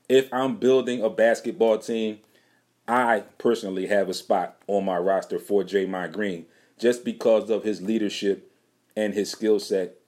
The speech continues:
of what he can do on the basketball court at his size and at the positions that he plays. Now, I also want to flip and get on the other side of this thing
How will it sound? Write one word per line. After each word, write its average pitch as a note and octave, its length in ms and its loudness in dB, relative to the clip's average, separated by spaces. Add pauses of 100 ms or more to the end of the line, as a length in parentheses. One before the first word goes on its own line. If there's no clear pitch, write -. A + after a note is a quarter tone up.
of F2 180 -8
what G2+ 160 2
he G#2 120 -6
can F2 220 -10
do F#2 280 -6
on F#2 180 -6
the F2 40 -6
basketball F2+ 560 -2
court F2+ 380 -2 (400)
at G2+ 180 2
his G#2+ 220 -4
size F#2 580 -2 (240)
and F#2 140 -8
at F2+ 100 -4
the F#2+ 80 -8
positions F2 640 -8
that F2 260 -6
he F#2 140 -10
plays. - 520 -10 (920)
Now, A2+ 320 2 (720)
I - 40 -6
also F#3+ 360 4
want D3 160 0
to C3+ 60 -2
flip C3+ 520 2
and A2+ 180 -2
get A#2+ 140 4
on A2+ 200 0
the G#2+ 120 0
other C3+ 220 6
side G2+ 340 0
of F#2 80 -4
this F#2 200 -4
thing F#2 340 0